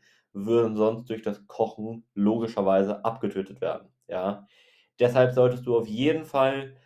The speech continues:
das Obst und Gemüse immer vor dem Verzehr waschen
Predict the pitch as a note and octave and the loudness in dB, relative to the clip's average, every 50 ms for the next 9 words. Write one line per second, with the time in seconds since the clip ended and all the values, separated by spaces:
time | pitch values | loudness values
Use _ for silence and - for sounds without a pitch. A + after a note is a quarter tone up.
0 | _ _ _ A#2 A#2+ A#2+ - - - C3+ C#3 D3 C#3+ - - _ - A#2+ A#2+ A#2 | _ _ _ -4 -4 -4 -6 -8 -4 -2 -2 -2 -4 -6 -14 _ -12 -12 -12 -10
1 | - A#2+ A2+ A2+ B2 C3 C3 B2 B2 A#2+ A#2+ - _ _ _ C3+ C#3 C#3+ C#3 C3+ | -10 -8 -6 -4 -2 -2 -2 -2 -2 -4 -6 -6 _ _ _ -4 -2 0 0 -2
2 | C3 - B2 A#2+ A#2+ A#2+ A#2 - - A2+ G2+ - - _ A2 G#2+ G2+ F#2+ A2 B2 | -2 -4 -4 -4 -4 -4 -6 -6 -6 -6 -6 -6 -8 _ -2 -2 2 2 2 0
3 | B2 - - A2 A#2+ C3 B2+ - | 0 -6 -10 -10 -10 -10 -14 -18